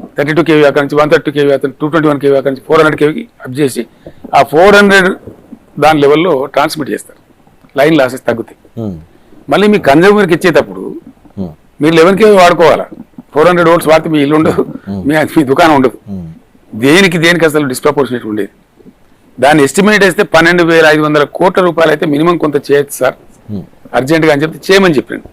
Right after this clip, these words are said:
Speaker 2: హ్మ్.
Speaker 1: Come on, do it అని చెప్పి దానికి సందర్భ విజ్ఞానం చేసి, అది మూడు నాలుగు నెలల్లో చాలా వరకు కొంత డెవలప్ చేసాం. అంత చేయలేకపోయినా కొంతవరకు చేసి,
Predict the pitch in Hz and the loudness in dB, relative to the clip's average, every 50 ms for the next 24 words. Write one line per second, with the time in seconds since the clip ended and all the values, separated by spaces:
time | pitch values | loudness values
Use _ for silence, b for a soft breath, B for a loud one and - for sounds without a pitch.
0 | _ _ _ _ 123 120 107 95 143 151 165 160 147 165 160 - - - - - | _ _ _ _ -12 -8 -6 -2 0 2 2 2 2 2 0 0 -2 -10 -20 -20
1 | _ _ _ _ _ _ _ _ _ _ _ _ _ _ _ _ - 151 160 185 | _ _ _ _ _ _ _ _ _ _ _ _ _ _ _ _ -6 -4 -2 -2
2 | 185 196 214 190 185 175 165 - - - 147 160 165 160 156 151 147 147 147 151 | -2 -2 0 0 0 0 0 -2 -4 -2 0 2 2 2 2 2 2 0 0 -2
3 | 139 123 - - 139 135 - - 254 294 - _ _ _ _ _ _ - - _ | -4 -4 -4 -6 -6 -6 -6 -8 -10 -12 -14 _ _ _ _ _ _ -20 -20 _
4 | _ _ _ - 135 143 165 185 185 170 175 160 147 151 165 180 180 170 175 165 | _ _ _ -4 0 2 2 4 4 2 2 2 2 4 4 4 4 4 2 2
5 | 156 156 147 143 143 156 170 185 196 - - - 127 139 170 180 175 165 151 147 | 2 2 2 2 2 2 0 0 -2 -4 -2 0 0 2 2 4 4 4 2 0
6 | 147 165 139 131 - - _ - - 131 - 139 131 - - 220 - 123 131 156 | -2 -4 -6 -6 -8 -12 _ -12 -8 -4 -2 -2 -2 -2 -6 -8 -4 -2 0 0
7 | 160 135 113 - 110 - - _ - - _ - _ _ _ _ _ _ _ - | 0 0 -4 -6 -10 -10 -12 _ -20 -20 _ -20 _ _ _ _ _ _ _ -20
8 | - _ _ _ _ - 123 131 135 175 165 170 165 160 147 - 160 165 143 143 | -20 _ _ _ _ -6 -2 0 0 2 2 4 2 2 2 0 0 -2 0 0
9 | 123 139 135 123 117 - - 139 139 135 - - 262 | 0 2 2 0 0 -2 -2 -2 -2 -2 -4 -10 -12